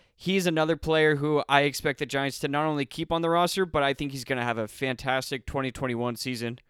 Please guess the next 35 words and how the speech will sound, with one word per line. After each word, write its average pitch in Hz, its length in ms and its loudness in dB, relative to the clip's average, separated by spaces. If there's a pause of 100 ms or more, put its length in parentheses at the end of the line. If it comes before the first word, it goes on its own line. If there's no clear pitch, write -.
But 156 160 -2
some 247 240 2
players 196 400 4
who 175 100 2
are 160 80 6
a-, 151 240 4 (140)
I 160 100 8
was 165 180 4
actually 156 300 4
pretty 156 220 0
hyped 147 280 2
about 143 260 2
heading 160 320 2
into 151 280 -2
spring 175 280 -4
training 139 420 0 (480)
were 156 120 4
relievers 156 520 2
such 156 240 0
as 123 120 -4
Matt 151 240 0
Whistler 151 640 2
and 147 160 0
Jake 135 280 4
McGee. 131 420 -4 (560)
And 165 80 -4
I 180 60 4
mean, 185 220 2
to 185 100 0
their 208 460 6
defense, 165 580 0
they've 151 300 2
been 135 420 2
doing 185 300 4
okay. 151 580 4